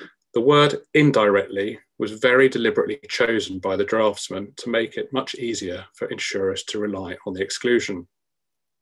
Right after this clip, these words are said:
English and Commonwealth courts have confirmed that this reference to indirect causation amends the usual rule that the insurer must prove that a loss was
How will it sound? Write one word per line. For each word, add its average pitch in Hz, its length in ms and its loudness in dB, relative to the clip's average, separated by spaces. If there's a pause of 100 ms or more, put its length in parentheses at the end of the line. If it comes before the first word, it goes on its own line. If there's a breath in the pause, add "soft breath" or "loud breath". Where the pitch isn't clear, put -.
(840 loud breath)
English 135 380 2
and 107 120 -6
Commonwealth 104 580 -4
courts 101 460 -2
have - 180 -10
confirmed 98 640 0
that - 160 -4
this 127 260 -2
reference 101 420 -4
to - 200 -8
indirect 107 680 0
causation 92 640 -8 (680 loud breath)
amends 127 520 2
the 107 120 0
usual 101 480 -2
rule 95 640 -6
that - 160 -8
the 110 240 -6
insurer 101 540 -4
must - 400 -12 (180)
prove 98 280 -4
that - 200 -8
a 101 40 -4
loss 101 240 -4
was - 140 -10